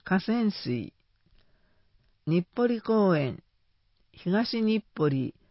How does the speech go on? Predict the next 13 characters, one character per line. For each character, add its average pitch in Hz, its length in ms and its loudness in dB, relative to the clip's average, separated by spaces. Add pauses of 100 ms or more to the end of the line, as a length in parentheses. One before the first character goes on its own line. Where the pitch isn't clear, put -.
(180)
三 220 280 2
の 214 160 4
十 233 260 0
一 226 260 -4
の 165 220 2
十。 151 340 0 (360)
地 - 100 -14
下 220 220 0
水。 - 440 -8 (1400)
表 208 60 4
終 208 480 4
わ 170 160 4
り。 151 240 -2